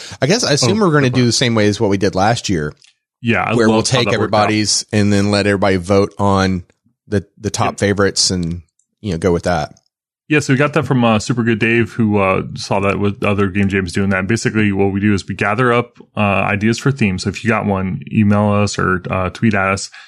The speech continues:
Speaker 2: and we'll add it to the list, and we'll do a couple rounds of voting.
Speaker 1: Or hit
Speaker 2: And,
Speaker 1: me up
Speaker 2: um,
Speaker 1: on Slack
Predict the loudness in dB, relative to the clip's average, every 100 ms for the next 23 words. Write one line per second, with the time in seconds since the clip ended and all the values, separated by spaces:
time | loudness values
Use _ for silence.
0 | -16 -14 -2 0 0 0 -2 0 0 2
1 | 0 0 0 2 0 0 0 0 0 0
2 | 0 0 -2 -2 -10 -14 -16 _ _ 0
3 | 2 2 2 0 0 -2 0 0 0 -2